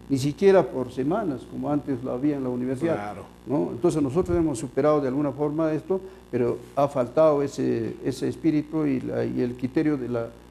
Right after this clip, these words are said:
Speaker 1: comunicación.
Speaker 2: Correcto. Usted es un antiguo docente universitario, además. ¿Podría usted afirmar que la universidad se ha despolitizado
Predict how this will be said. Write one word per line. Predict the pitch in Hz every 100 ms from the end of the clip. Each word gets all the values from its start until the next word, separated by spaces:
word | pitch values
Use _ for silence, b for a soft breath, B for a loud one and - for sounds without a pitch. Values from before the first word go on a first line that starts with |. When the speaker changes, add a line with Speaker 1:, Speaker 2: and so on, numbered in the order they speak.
| -
Speaker 1:
comunicación. | 139 135 123 117 120 - 127 - -
Speaker 2:
Correcto. | 151 143 147 131 139
Usted | 175 - 269
es | 262 214 -
un | 147 143 131
antiguo | 117 110 107 185 113 98 98
docente | 98 127 120
universitario, | 110 98 92 101 - 117 110 104
además. | 95 101 123 123 - B B B B
¿Podría | - 233 302
usted | 269 240
afirmar | 185 151 175 180 135
que | 135 123
la | 113
universidad | 110 110 107 101 117 120 139 147 143 135 -
se | - 143
ha | 131
despolitizado | 123 - - 107 104 98 92 95 156 202 302 330